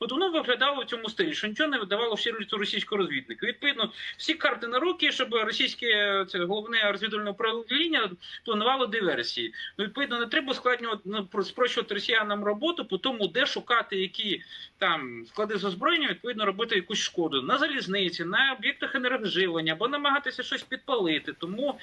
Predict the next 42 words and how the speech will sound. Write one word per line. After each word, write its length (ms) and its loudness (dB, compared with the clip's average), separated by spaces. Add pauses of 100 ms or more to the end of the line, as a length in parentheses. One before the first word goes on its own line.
(400)
м, 320 -6
знаєте, 440 0 (300)
так 220 0
чи 140 0
інакше, 480 2
якщо 280 0
щось 260 -2
доїде 440 0
фро-, 280 -4
до 100 -4
фронту, 340 -4
це 100 -4
можна 240 -2
буде 180 -4
порахувати, 480 -2
ми 120 2
все 160 0
рівно 240 2
зможемо 360 -2
порахувати. 580 0
І 260 2
це 300 2
буде 260 -6
по-своєму 360 -4
непогано, 480 2
тому 260 -8
що 220 -2 (300)
мистецтво, 460 0
мистецтво 400 0
роботи 340 0
з 60 -6
відкритими 480 -4
даними 360 2
ніхто 260 0
не 100 0
скасовував, 540 0
навіть 200 2
попри 220 -2
те, 140 2
що 140 -4
в 40 -4
цьому 360 0